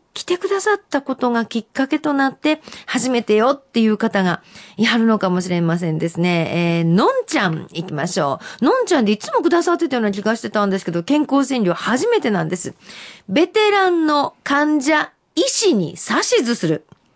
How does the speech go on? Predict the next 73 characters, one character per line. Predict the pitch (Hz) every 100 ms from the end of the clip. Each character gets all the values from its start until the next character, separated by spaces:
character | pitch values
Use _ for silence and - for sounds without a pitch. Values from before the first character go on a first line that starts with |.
| _ _ _ -
先 | - 180 208
生、 | 175
ち | 254
ゃ |
い | 269
ま | 269
す、 | 247
ち | 226
ゃ |
い | 214
ま | 202
す。 | 180 165 - - -
私 | 233 254 294 302
の | 330
あ | 320
の、 | 240 220 208 190 170 - 170 151
注 | 226
射 | 220 220
は | 202
ね、 | 175
こ-、 | - 170
こ | - 311
っ | -
か | 508
ら | 381
こ | - 392
う |
い |
う |
風 | 381
に | 269
入 |
れ | 190
て | 202
も | 208
ら |
っ |
た | 165
ら | 180
よ | 202
う |
入 | 165 143
り |
ま | 135
す | 175 143
ね。 | 139 160 262 233 320 311 359
<laughs> | - 403 - 311 302
い | 185
ろ | 196
ん |
な | 190
こ | 196
と | 190
言 | 208
い |
ま | 214
す | 233
よ | 185
ね。 | 190 196 - - -
ベ | 190
テ | 269 392 349
ラ | 302
ン | 269 240
の | 220 -
患 | - 214 214
者、 | 202 214 - -
医 | 262
師 | - 359
に | 233 175 - -
指 | 285 403 415 208
図 | 175
す | - 180
る。 | 143